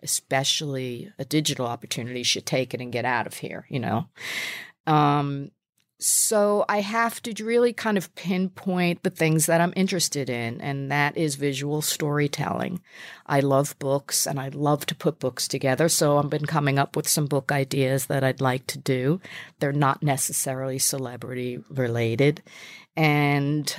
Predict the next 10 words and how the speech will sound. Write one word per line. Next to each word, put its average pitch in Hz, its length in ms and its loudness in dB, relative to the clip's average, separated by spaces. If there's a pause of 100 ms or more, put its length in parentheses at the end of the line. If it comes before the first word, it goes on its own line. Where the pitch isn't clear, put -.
(160)
I'm 143 680 2
working 151 360 0
on 160 100 4
some 156 220 2
installations 143 1160 0
that 139 200 -2
I'm 139 140 -6
pitching 143 440 -4
right 135 300 -2
now 135 500 2